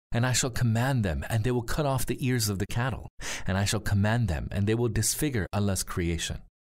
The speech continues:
He who took Satan rather than Allah for his guardian has indeed suffered a manifest loss. Satan makes promises to them and fills them with vain hopes,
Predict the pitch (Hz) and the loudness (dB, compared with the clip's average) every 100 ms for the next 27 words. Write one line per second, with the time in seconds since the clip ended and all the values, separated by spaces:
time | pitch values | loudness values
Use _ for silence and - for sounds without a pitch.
0 | _ _ _ - - 151 127 110 120 117 | _ _ _ -6 0 2 4 2 0 2
1 | - 127 113 107 107 117 107 104 - 110 | 2 2 2 2 2 2 2 0 0 0
2 | 120 113 107 95 98 110 131 131 80 - | 2 2 0 0 0 0 0 0 -2 -4
3 | - - - 82 87 85 117 113 - - | -8 -6 -4 0 0 2 2 2 2 2
4 | 113 - 82 80 87 92 80 78 - 92 | 0 0 0 2 2 0 -2 -4 -2 0
5 | 78 64 - - - _ _ _ _ _ | 0 0 -2 -4 -8 _ _ _ _ _
6 | _ - - - 143 135 123 127 - 151 | _ -6 0 2 2 4 2 2 0 2
7 | 156 156 113 98 98 80 64 - 117 117 | 2 2 2 2 0 -2 -4 -2 0 2
8 | - 170 131 135 123 110 98 120 143 117 | 2 2 2 2 2 2 0 0 2 2
9 | 156 143 - | 0 0 0